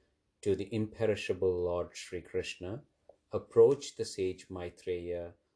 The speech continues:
of fathomless wisdom, who was staying at Haridwar, the gateway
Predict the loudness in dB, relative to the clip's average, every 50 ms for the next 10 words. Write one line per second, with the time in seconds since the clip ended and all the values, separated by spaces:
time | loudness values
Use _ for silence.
0 | _ _ _ -8 -8 -8 -8 -12 -20 -8 -4 0 0 0 0 0 0 -2 -2 -2
1 | -2 -4 -4 -6 -2 -2 -2 -2 -4 -8 -10 -10 -10 -10 -12 -14 _ -20 _ _
2 | _ _ _ _ -2 0 0 0 -2 -2 0 0 2 2 0 0 0 -2 -2 -4
3 | -10 0 4 6 6 6 6 2 -4 -4 -4 -4 -4 -4 -6 -6 -8 -10 -14 _
4 | _ _ _ _ _ _ _ -10 -10 -4 -2 -2 -2 -2 -4 -2 -2 0 0 0
5 | -4